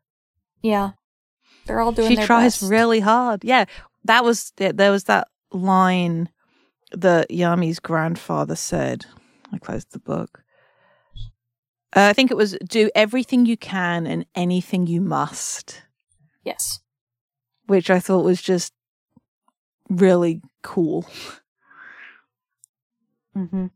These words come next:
Speaker 1: mm-hmm. Yeah. Oh, let's do our rankings.
Speaker 2: Let's.
Speaker 1: Plot.
Speaker 2: Plot.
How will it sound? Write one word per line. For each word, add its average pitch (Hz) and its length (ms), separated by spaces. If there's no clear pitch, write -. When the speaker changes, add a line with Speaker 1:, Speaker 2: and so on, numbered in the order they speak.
Speaker 1:
mm-hmm. 180 260
Yeah. 190 180
Oh, 214 1040
let's 269 300
do 233 160
our 220 140
rankings. 190 720
Speaker 2:
Let's. - 800
Speaker 1:
Plot. 247 260
Speaker 2:
Plot. - 320